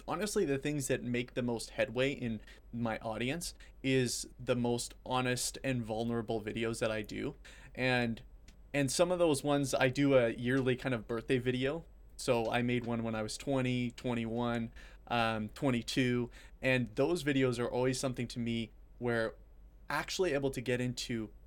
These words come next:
the the authentic Christian experience, which is not, um, it's not,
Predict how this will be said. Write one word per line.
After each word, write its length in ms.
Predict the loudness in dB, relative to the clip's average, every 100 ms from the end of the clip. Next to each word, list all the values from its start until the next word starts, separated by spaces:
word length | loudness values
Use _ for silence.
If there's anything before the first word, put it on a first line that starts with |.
| -20 -16
the 460 | -10 0 2 2 0 -6 -20 -20 -10 -6
the 140 | -4
authentic 760 | -2 -4 -2 -2 0 0 -2 -4
Christian 720 | -2 0 0 0 2 2 0 -4
experience, 760 | -8 -6 -4 0 0 0 -2 -2
which 280 | -2 -2 -6
is 240 | -2 0 0
not, 580 | 0 2 0 -2 -10 -14 -20 -4
um, 520 | 0 2 2 0 -4 -8 -16 -18 -16 -16 -16 -16 -14 -14 -18 -20 -20 -8
it's 240 | -4 -2 0
not, 380 | 2 2 2